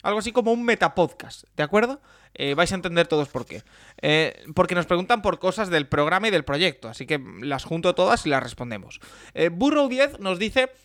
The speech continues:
eh, "Buenas a todos, ¿tenéis intención de hacer algo en Twitch esta temporada?".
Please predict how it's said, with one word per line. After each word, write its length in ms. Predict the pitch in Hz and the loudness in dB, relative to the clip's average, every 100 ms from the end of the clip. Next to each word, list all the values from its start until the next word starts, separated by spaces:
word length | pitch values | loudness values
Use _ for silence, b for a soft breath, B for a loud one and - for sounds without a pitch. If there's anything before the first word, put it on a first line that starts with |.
| b | b
eh, 540 | - 147 151 156 151 139 | -6 -2 2 2 2 0
"Buenas 320 | 170 240 233 | 0 0 0
a 60 | |
todos, 280 | 247 247 262 | 0 2 2
¿tenéis 280 | 233 214 220 | 2 -2 -4
intención 360 | 277 254 240 220 | -2 0 0 0
de 60 | |
hacer 160 | 220 208 | 2 2
algo 220 | 196 190 | 2 2
en 120 | 175 | 0
Twitch 260 | 170 196 - | -2 -4 -4
esta 420 | 185 180 165 160 | 0 2 4 4
temporada?". 540 | 170 160 185 214 196 | 2 0 2 4 4